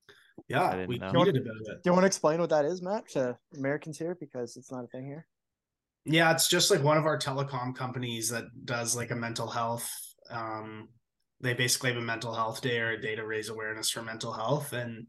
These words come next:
Speaker 1: um, the hashtag is Bell Let's Talk. And I think they donate five cents for every,
Speaker 2: Yeah.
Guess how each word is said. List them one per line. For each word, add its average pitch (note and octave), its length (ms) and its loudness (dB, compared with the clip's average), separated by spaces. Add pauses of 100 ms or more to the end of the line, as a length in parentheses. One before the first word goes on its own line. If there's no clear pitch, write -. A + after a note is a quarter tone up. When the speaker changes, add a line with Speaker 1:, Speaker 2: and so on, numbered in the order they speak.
(360)
Speaker 1:
um, A2 640 -4 (300)
the B2 100 -4
hashtag A#2+ 540 0
is A2+ 120 -4
Bell A2+ 240 -2
Let's A2+ 280 0
Talk. A#2 340 0
And B2+ 100 -2
I A2+ 40 -4
think A#2 180 -6
they A#2+ 120 -4
donate A2+ 380 -8
five G#2 320 -4
cents A2+ 420 0
for A#2 200 -4
every, A2+ 360 -6
Speaker 2:
Yeah. G2 240 2